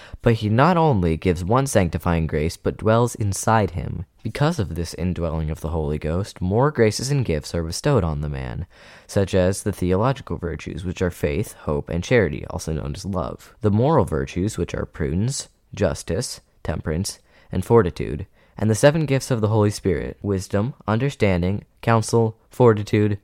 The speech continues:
knowledge, piety, and fear of the Lord. Although a man cannot be certain of being in a state of grace unless he is given a revelation, one can be very confident. Yet all do not receive grace in the same amount. God gives men grace according to their need and their own preparation.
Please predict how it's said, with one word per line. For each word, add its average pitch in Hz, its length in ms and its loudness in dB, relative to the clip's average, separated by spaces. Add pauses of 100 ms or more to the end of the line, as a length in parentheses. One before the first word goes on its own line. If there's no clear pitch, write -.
(140)
knowledge, 98 640 2 (200)
piety, 92 580 2
and 90 160 -2
fear 87 180 0
of 82 120 -2
the 85 80 -2
Lord. 87 420 -4 (720)
Although 156 320 4
a 175 40 2
man 98 260 4
cannot 104 340 2
be 151 100 0
certain 85 400 2
of 82 160 0
being 95 260 2
in 92 80 2
a 90 40 2
state 90 280 0
of 101 60 2
grace 82 320 0
unless 87 260 0
he 80 100 -2
is 80 100 -2
given 82 260 -2
a 82 60 -2
revelation, 78 800 -2 (340)
one 127 180 4
can 104 160 2
be 85 120 2
very 71 240 -4
confident. 87 640 -2 (180)
Yet 98 200 0
all 117 200 6
do 160 160 0
not 131 200 0
receive 95 380 -2
grace 78 400 -2
in 92 160 -4
the 95 80 0
same 73 240 -2
amount. 78 540 -2 (160)
God 113 260 0
gives 165 240 -2
men 107 220 2
grace 85 340 0
according 92 440 0
to 104 100 -4
their 110 160 4
need 80 320 0
and 87 180 0
their 78 160 -2
own 82 160 0
preparation. - 720 -4